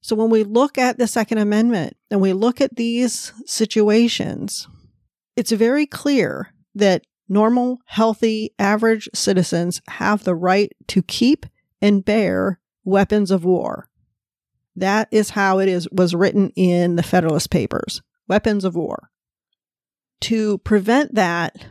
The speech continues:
would be to violate the Second Amendment. So what is our response? How do we respond to, in particular, school shootings? I'm glad you asked. As believers,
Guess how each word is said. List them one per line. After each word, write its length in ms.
would 200
be 160
to 160
violate 760
the 120
Second 300
Amendment. 480
So 180
what 200
is 120
our 140
response? 1000
How 260
do 160
we 160
respond 720
to, 320
in 160
particular, 800
school 540
shootings? 800
I'm 100
glad 240
you 100
asked. 540
As 280
believers, 680